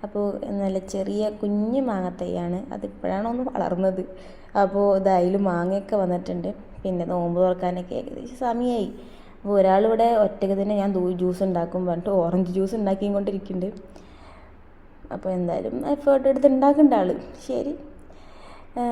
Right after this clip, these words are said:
അപ്പോഴേക്കും, ഉം, വേറൊരാൾ എത്തിയിട്ടുണ്ട്.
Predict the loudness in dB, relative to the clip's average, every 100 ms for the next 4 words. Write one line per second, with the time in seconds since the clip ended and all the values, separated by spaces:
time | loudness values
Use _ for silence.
0 | -2 -2 0 -2 0 -2 0 0 0 0
1 | -2 -4 0 2 4 4 6 4 4 -2
2 | 0 -2 -2